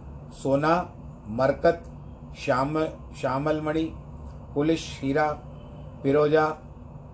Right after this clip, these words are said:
हर मणि सोना चीर कर, मणियों को भेद कर पच्ची करके कमल बनाए। भौरे और अनेक रंग रंग के पक्षी बनाए,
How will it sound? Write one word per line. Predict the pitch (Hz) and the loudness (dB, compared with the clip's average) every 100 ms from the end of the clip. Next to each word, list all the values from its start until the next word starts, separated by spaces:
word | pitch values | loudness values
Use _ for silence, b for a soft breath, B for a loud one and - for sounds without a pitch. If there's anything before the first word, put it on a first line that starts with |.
| - - | -16 -2
हर | 175 202 | 4 4
मणि | 170 156 151 139 - - - | 4 2 0 -4 -10 -12 2
सोना | 147 160 156 | 4 4 2
चीर | - 156 165 | 2 0 2
कर, | - 139 117 - - - - - 113 | 6 4 4 -6 -14 -14 -14 -12 -2
मणियों | 131 151 165 | 0 4 2
को | 165 147 | 4 4
भेद | 120 143 143 143 | 4 2 4 4
कर | 135 - - - - - - - - | 4 2 -10 -14 -14 -14 -14 -14 2
पच्ची | 143 139 175 | 2 4 4
करके | 147 123 135 | 4 4 2
कमल | 123 120 135 123 | -2 0 0 0
बनाए। | 107 92 - - - - - - - - - - - - - - 107 | -2 -4 -10 -12 -12 -14 -14 -14 -14 -14 -14 -14 -16 -14 -14 -10 2
भौरे | 123 156 170 | 6 8 10
और | 160 | 8
अनेक | 160 151 175 180 170 | 6 2 4 4 4
रंग | 143 151 156 | 4 4 4
रंग | 151 139 | 4 4
के | 147 151 | 2 -4
पक्षी | 147 139 - - 139 | -2 -4 -4 -6 -4
बनाए, | 113 104 104 | -2 -4 -8